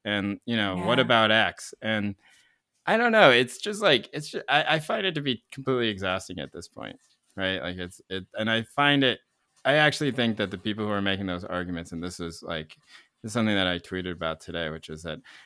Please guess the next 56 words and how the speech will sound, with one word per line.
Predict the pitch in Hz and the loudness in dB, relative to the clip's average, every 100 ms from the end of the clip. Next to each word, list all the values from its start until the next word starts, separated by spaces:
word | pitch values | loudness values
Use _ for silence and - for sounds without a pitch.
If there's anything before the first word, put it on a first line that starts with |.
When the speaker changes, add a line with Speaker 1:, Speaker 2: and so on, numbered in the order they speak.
| _ - | _ -8
Speaker 1:
I | |
think | 151 233 202 | -6 -4 2
that | 175 | 2
essentially | 123 123 113 113 | 4 0 0 0
there's | 101 | -2
a | 95 | -4
class | - 101 98 - | -2 0 0 -2
element | 95 92 85 - | -4 -4 -6 -8
to | 90 | -8
this | 85 85 | -8 -10
as | 82 | -6
well, | 87 82 | -4 -4
where | 78 80 | -4 -4
I | 85 | -6
think | 101 104 | -6 -6
that | 98 87 | -6 -4
many | 101 110 | -2 -2
of | 107 | -2
the | |
people | 101 95 95 | -6 -8 -6
who | |
are | 87 82 - | -4 -4 -6
sort | 165 | -4
of | 85 | -6
Speaker 2:
Hmm. | 82 | -6
Speaker 1:
invested | 85 92 - 90 | -4 -4 -4 -8
in | |
this | 85 - | -10 -8
type | 92 82 82 | -8 -6 -6
of | 82 - _ _ | -8 -12 _ _
pure | - 110 104 98 92 - _ _ - | -4 0 2 2 0 -8 _ _ -8
identity | 92 101 98 92 | -2 0 0 -2
politics, | - 92 92 90 85 - 92 | -2 -2 -2 -2 -8 -6 -6
where | 87 85 | -2 -2
it's | 82 78 | -4 -8
about | - 90 95 92 82 92 | -12 -2 2 2 0 -6
oppression | - 95 - 95 | -6 -4 -4 -8
Olympics, | 85 90 117 113 - - - | -6 -6 -4 -6 -8 -18 -6
right? | 110 107 90 | -4 -4 -6
Like, | 92 | -10
I | 117 | -10
think | 131 208 | -6 -2
a | |
lot | 139 113 110 | 2 4 4
of | |
the | 98 | 2
people | 104 95 | -2 -6
who | 95 | -4
are | |
making | 90 87 | -2 -4
those | 80 | -6
arguments | 87 82 82 80 | -6 -6 -8 -8
online | 82 82 80 82 | -6 -6 -6 -8
essentially | 80 87 80 78 76 | -10 -12 -12 -10 -10
want | 80 82 87 85 - | -8 -2 0 -2 -6
a | 85 80 76 | -6 -6 -6